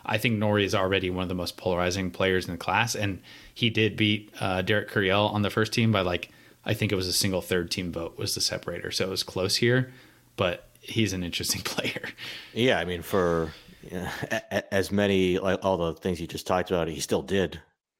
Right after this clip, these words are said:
Speaker 2: get vo-, he voted onto the
Speaker 1: Yeah.
Speaker 2: first team. Um, he's also,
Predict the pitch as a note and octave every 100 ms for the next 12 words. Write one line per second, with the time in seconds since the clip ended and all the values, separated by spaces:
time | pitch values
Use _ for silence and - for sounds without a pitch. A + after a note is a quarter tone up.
0 | _ F2 D2 F2 F#2 F2 F#2 E2+ G#2+ F2+
1 | F#2 - D#2 D#2 A#2+ A#2 - _ - -
2 | - - G2 F#2 - E2+ E2+ G#2 - _
3 | _ E2 D#2+ D#2 D#2 D#2 D#2+ E2 _ -
4 | F2 F2 F2 - F2+ E2+ D#2+ D#2+